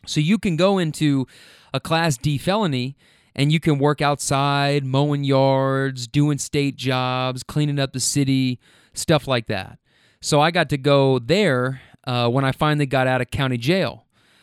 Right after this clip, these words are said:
But, I mean, hell, that was, like, thirteen months into a sixteen-month sentence, so kind of irrelevant at that point.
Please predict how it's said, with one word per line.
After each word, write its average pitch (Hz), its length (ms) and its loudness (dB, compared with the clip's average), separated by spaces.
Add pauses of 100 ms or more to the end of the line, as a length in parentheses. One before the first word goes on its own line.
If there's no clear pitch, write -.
(300)
But, 131 120 2
I 135 80 2
mean, 139 200 2
hell, 156 180 2
that 156 180 0
was, 151 140 -2
like, 131 240 0 (380)
thirteen 165 480 2
months 156 400 0
into 143 180 2
a 127 60 0
sixteen-month 147 760 -2
sentence, 139 520 -4
so 120 320 -2 (400)
kind 143 180 0
of 123 60 -2
irrelevant 117 440 0
at 107 100 -10
that 107 180 -4
point. 113 360 -8